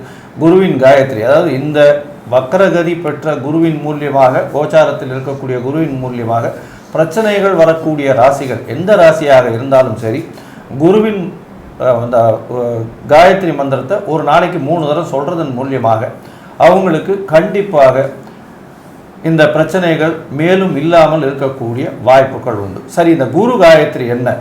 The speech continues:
அப்படின்னு பார்த்தலையானால், "ஓம் ரிஷபத்வஜாய வித்மஹே கிருணிஹஸ்தாய தீமஹி தன்னோ குரு பிரச்சோதயாத்து" அப்படின்ற இந்த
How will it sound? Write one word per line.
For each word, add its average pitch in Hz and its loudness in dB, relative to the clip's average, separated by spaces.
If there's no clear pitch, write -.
அப்படின்னு 139 -2
பார்த்தலையானால், 120 0
"ஓம் 180 2
ரிஷபத்வஜாய 156 2
வித்மஹே 135 -2
கிருணிஹஸ்தாய 160 2
தீமஹி 127 -4
தன்னோ 202 4
குரு 165 2
பிரச்சோதயாத்து" 123 -2
அப்படின்ற 139 -2
இந்த 175 0